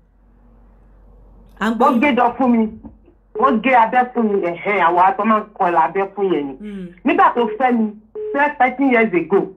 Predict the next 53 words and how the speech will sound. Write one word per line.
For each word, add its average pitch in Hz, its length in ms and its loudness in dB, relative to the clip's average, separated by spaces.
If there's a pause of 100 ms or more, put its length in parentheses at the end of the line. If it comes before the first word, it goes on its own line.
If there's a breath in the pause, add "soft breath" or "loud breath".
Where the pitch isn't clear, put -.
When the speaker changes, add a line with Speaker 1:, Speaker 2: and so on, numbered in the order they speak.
(1000)
Speaker 2:
tí 247 80 2
mo 254 160 4
kàn 190 140 0
máa 220 160 2
fi 180 60 -12
gbalaja 196 440 2
báyìí 190 240 0
ni. 143 120 -10 (440)
Speaker 1:
Hmm. 214 260 -16
Speaker 2:
Ó 262 80 -2
kàn 262 260 0
bí 247 100 2
okóbìnrin 220 560 0
ṣe 220 80 0
gbogbo 202 400 -2
ẹ̀. 185 120 -2 (960)
Speaker 1:
Hmm. 220 200 -6
Speaker 2:
But 285 320 2
at 285 140 0
the 349 60 0
end 370 120 0
of 311 100 0
the 285 100 -4
day, 320 160 -2
ìgbà 247 220 0
tí 339 60 -4
mo 339 80 0
wá 349 240 4
rí 349 140 -6
pé, 359 100 -4
ah, 302 220 -4 (340)
kí 330 80 -4
ni 370 140 0
nǹkan 226 320 0
tó 285 80 2 (160)
fẹ́ 294 140 4
ni, 233 120 4 (260)
nǹkan 226 260 0
tó - 80 0 (140)
fẹ́ 277 200 4
ni, 240 80 0
báwo 262 260 2
ṣe 214 180 -8
lè 190 180 0
ṣe? 285 100 -4
Mo 285 80 -6
ṣáà 330 220 2
ń 226 100 -6
try 285 180 2 (280)
owó 247 260 -2
blue 262 200 -4
film 202 180 -2
dánwò. 220 280 2